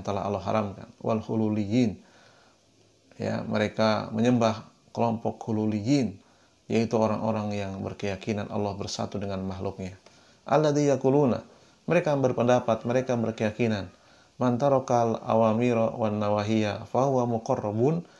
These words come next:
minallah, ya. Orang-orang, a, ibahiyin, hululiyin, ya, mereka itu adalah orang-orang yang telah meninggalkan perintah-perintah Allah. Ya, mereka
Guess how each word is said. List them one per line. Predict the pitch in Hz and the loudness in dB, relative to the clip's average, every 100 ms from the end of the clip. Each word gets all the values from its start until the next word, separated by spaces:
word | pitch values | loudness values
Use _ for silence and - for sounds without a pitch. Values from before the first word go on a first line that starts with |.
| _ - | _ -4
minallah, | 123 113 98 92 90 - _ _ | -2 0 -2 -6 -10 -20 _ _
ya. | 98 95 98 _ _ - _ _ _ _ - | -10 -10 -10 _ _ -20 _ _ _ _ -2
Orang-orang, | 131 139 - 185 165 165 143 - - - - | 4 4 6 6 6 2 -2 -12 -20 -18 -2
a, | 135 - - | -2 0 0
ibahiyin, | 139 127 127 151 135 139 165 175 - 131 - - | 4 4 4 2 2 4 2 0 -4 -12 -12 -2
hululiyin, | 151 139 135 135 131 151 170 175 - _ _ - | 2 4 4 2 4 6 6 4 -2 _ _ -10
ya, | 107 117 123 - - - _ | -6 -6 -8 -18 -20 -20 _
mereka | - 160 147 | -2 0 2
itu | 143 131 156 165 | 0 2 4 4
adalah | 123 131 139 151 | 4 4 4 4
orang-orang | 135 131 123 139 135 | 2 2 4 2 4
yang | 127 127 123 | 2 2 0
telah | 123 127 | 0 0
meninggalkan | 117 117 127 131 127 123 | 0 2 0 0 -2 -2
perintah-perintah | 120 127 127 120 117 120 117 117 | 0 0 0 -2 0 0 2 2
Allah. | 113 135 120 - - _ _ - - _ _ - | 4 4 2 -2 -20 _ _ -20 -20 _ _ -16
Ya, | - 101 | -10 -4
mereka | 104 101 113 113 113 113 | -4 -2 -2 -2 -2 -6